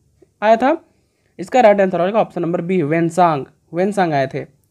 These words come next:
अगला क्वेश्चन पूछेंगे हम लोग, पृथ्वी का सबसे गहरा स्थल क्या है? Very, very important question है। तो पृथ्वी का सबसे गहरा स्थल कौन सा है, सभी को कमेंट करना है।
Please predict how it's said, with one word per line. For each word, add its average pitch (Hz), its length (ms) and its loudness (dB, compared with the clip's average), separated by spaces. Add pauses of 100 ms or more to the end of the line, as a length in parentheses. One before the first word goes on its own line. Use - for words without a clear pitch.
अगला 185 180 2
क्वेश्चन 214 360 -4
पूछेंगे 226 380 -4
हम 233 120 -2
लोग, 277 140 -8 (560)
पृथ्वी 277 300 4
का 294 100 6
सबसे 277 320 -2
गहरा 220 260 4
स्थल 220 200 -4
क्या 185 180 0
है? 170 60 2
Very, 185 200 2
very 202 220 2
important 214 320 -2
question 226 320 -4
है। 254 160 -8 (600)
तो 165 60 -14
पृथ्वी 196 360 0
का 214 220 0 (100)
सबसे 190 220 -8
गहरा 180 240 0
स्थल 202 160 -6
कौन 190 260 -4
सा 208 100 -2
है, 226 160 -2 (680)
सभी 165 180 -2
को 165 120 -4
कमेंट 196 200 -2
करना 214 220 -2
है। 262 140 -8